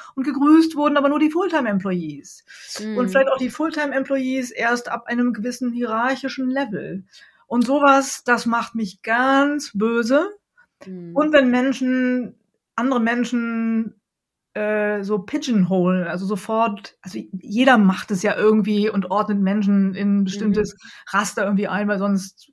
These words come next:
Speaker 1: kann man wahrscheinlich, kann das Gehirn, ähm, nicht arbeiten. Aber wenn das einhergeht mit, „Die ist doch nur Kassiererin hier“ oder so, ne, und Leute,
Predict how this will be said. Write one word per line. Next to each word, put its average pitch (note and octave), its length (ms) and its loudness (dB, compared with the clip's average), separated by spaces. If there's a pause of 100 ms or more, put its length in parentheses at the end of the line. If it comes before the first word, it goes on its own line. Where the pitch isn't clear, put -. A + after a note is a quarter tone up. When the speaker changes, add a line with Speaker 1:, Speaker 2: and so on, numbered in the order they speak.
(140)
Speaker 1:
kann G#3+ 140 -6
man G#3+ 100 -4
wahrscheinlich, G3+ 340 -4
kann A#3+ 140 -2
das A3+ 160 0
Gehirn, A#3+ 560 6 (580)
ähm, G#3+ 480 2
nicht G#3 400 0
arbeiten. G3 580 -2 (440)
Aber G#3 140 0
wenn B3 80 4
das B3+ 140 2
einhergeht A#3+ 640 2
mit, A3 480 -2 (560)
„Die C4 540 6
ist - 260 -4
doch A#3 180 4
nur A3+ 640 8
Kassiererin G#3 720 2
hier“ F3+ 380 4
oder F3+ 220 -4
so, - 300 -14 (720)
ne, A#3+ 100 2
und B3 140 2
Leute, A3+ 680 2